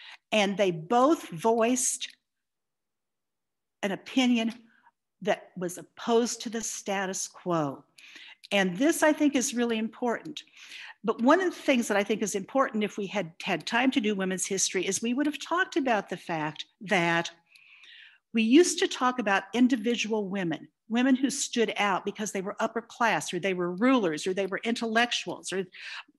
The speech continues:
today we talk about women, and we never can talk about women as a whole, but we can talk about women who are aware of themselves as a part of a group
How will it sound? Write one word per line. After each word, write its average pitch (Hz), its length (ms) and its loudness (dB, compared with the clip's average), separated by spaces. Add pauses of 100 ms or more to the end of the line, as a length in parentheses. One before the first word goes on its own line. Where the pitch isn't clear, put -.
(380)
today 262 800 2 (320)
we 233 400 -2
talk 226 560 -2 (260)
about 180 880 -2 (720)
women, 247 720 4 (960)
and 208 120 4
we 214 80 2
never 285 260 6
can 302 120 2
talk 285 160 0
about 233 200 -2
women 226 220 0
as 196 140 -6
a 180 80 -4
whole, 269 500 0 (560)
but 214 280 -2
we 254 100 4
can 254 200 -2
talk 311 420 -4
about 220 340 0 (160)
women 226 400 -2 (400)
who 233 160 -4
are 208 200 -2
aware 240 380 2
of 285 100 4
themselves 233 540 0
as 196 160 -4
a 208 60 -6
part 214 320 -2
of 196 80 -6
a 185 80 -4
group 208 640 2